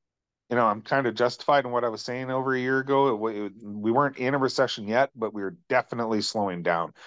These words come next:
And it, and it had slowed down quite substantially by the point where I was talking about it on the show.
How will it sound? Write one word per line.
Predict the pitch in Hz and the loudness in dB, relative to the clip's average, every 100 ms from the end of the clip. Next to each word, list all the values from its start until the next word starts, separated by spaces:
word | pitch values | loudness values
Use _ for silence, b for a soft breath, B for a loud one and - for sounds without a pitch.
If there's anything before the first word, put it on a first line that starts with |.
| B B B | B B B
And | - 98 | 2 4
it, | 98 | 4
and | 95 98 | 4 4
it | 95 95 | 6 6
had | 104 101 107 - | 6 4 -2 -2
slowed | - 131 123 | 4 6 6
down | 110 110 101 | 6 4 2
quite | - 107 | 0 0
substantially | - 87 - 104 110 - 131 | -2 -6 -2 -2 0 2 2
by | 127 117 113 107 | 6 6 6 4
the | 104 | 0
point | - - 120 92 | -4 -2 -2 2
where | 98 | 4
I | 101 | 4
was | 92 | 2
talking | 104 101 117 | 0 0 -2
about | 101 104 | -4 -2
it | 101 | 0
on | 98 | -2
the | 95 | -4
show. | - 110 | -2 -2